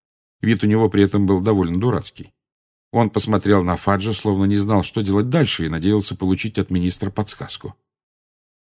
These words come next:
"Так что же", ухмыльнулся Фадж, уже успевший прийти в себя, "надеетесь справиться с Долишем, Бруствером, Долорес и мной в одиночку, а, Дамблдор?"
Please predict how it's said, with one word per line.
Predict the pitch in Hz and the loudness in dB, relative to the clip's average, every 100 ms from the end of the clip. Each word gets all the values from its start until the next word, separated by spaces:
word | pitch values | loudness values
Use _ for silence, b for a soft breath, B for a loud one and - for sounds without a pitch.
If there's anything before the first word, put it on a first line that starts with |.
| _ _ _ _ _ | _ _ _ _ _
"Так | 147 - | -4 -2
что | - - 143 98 | -6 0 2 2
же", | 73 73 52 B B _ | 0 -4 -6 B B _
ухмыльнулся | 80 - 87 82 73 - | -12 -4 -4 -2 -4 -6
Фадж, | - 98 95 - _ _ | -2 -2 -2 -8 _ _
уже | 98 98 | 2 2
успевший | 87 - 101 - - | 0 0 0 0 -4
прийти | - 85 - | -4 -6 -4
в | - | -4
себя, | - 107 - _ _ _ _ | -4 -6 -16 _ _ _ _
"надеетесь | 123 131 104 120 123 117 135 - | 0 0 2 4 4 4 0 2
справиться | - - 117 120 107 - 110 | 0 2 2 2 -2 -2 0
с | 98 | 2
Долишем, | 101 85 90 - 120 120 120 | 2 2 0 -4 -2 -4 -4
Бруствером, | 104 107 127 107 - 123 123 117 107 | -2 2 2 0 -4 -4 -4 -4 2
Долорес | 127 110 98 117 - - | 2 4 2 0 -2 2
и | 135 | 4
мной | 127 120 117 110 139 - _ _ | 4 4 4 4 2 -2 _ _
в | 120 | 4
одиночку, | 143 123 147 196 381 - - 85 - | 4 6 2 4 0 -2 -4 -6 -2
а, | 147 285 - | -2 -2 -4
Дамблдор?" | 151 151 98 95 85 - | 0 0 0 -4 -6 -10